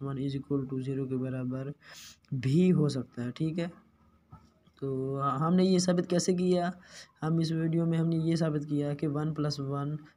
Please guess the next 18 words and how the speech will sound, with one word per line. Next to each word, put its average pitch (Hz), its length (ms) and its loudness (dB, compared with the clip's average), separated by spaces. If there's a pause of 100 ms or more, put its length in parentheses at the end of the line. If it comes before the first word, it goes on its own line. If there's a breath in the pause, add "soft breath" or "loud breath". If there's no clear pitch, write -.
(120)
is 143 120 0
equal 147 420 0
to 147 320 -2 (460 loud breath)
टू 175 180 4
के 170 160 2
बराबर 151 500 0
होता 147 360 -4
है। 156 140 0
ठीक 156 240 -2
है, 160 120 0
इसी 180 260 2
सी 190 180 4
चीज़ 180 260 4
से 180 100 4
हमने, 185 300 4 (100)
इसी 214 260 2
चीज़ 170 240 4
से, 147 140 0